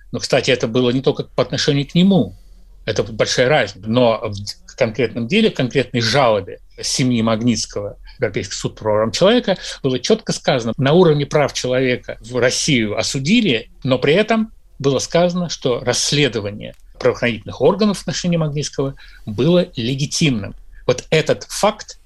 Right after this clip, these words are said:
абсолютно игнорируется нашей либеральной общественностью. Это печальный факт, и, и не всегда удобно, э, говорить о-, об этом, когда человек умер в тюрьме. Однако эти вещи надо разделять. И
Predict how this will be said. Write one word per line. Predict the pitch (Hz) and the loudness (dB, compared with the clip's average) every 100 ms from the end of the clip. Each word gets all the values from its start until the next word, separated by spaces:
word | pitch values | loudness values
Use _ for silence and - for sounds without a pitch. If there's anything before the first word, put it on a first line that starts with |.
| - | -6
абсолютно | - - 143 175 - 156 | -4 0 0 2 0 0
игнорируется | 131 139 156 151 113 98 - - - - - - | 2 2 2 2 0 -4 -8 -8 -14 -20 -16 -8
нашей | 113 127 - 117 | -2 -2 0 -2
либеральной | 113 117 117 110 | 0 2 2 0
общественностью. | 117 - 117 - 127 - - - - - | -4 -6 -6 -8 -12 -12 -16 -20 -12 -6
Это | - | -2
печальный | - 98 - 156 220 214 | -2 -2 0 4 4 4
факт, | - 104 - - - - | 0 -2 -4 -20 -20 -14
и, | - 135 | -6 -2
и | 123 127 135 | 0 2 4
не | 139 | 4
всегда | - 139 127 | 2 0 0
удобно, | 107 98 139 202 190 120 104 - - - | -2 0 2 2 0 -4 -8 -18 -16 -4
э, | 120 | -2
говорить | 110 123 120 - | 2 4 4 0
о-, | 113 | -2
об | 117 110 127 | -2 0 2
этом, | 120 104 104 123 - | 0 -4 -8 -12 -8
когда | 110 107 104 104 98 98 - | -6 -4 0 2 0 -4 -8
человек | - 120 107 - | -4 -2 -2 -4
умер | 117 101 | -6 -6
в | |
тюрьме. | - 117 107 95 | -8 -8 -6 -6
Однако | 95 110 135 156 131 - - - | -6 -6 -4 -4 -4 -10 -18 -14
эти | - 104 | -10 -6
вещи | 107 131 - 117 | -4 -4 -4 -4
надо | 104 107 | -8 -8
разделять. | 113 123 139 131 98 - - | -8 -4 0 0 0 -6 -8
И | 120 107 | -4 -4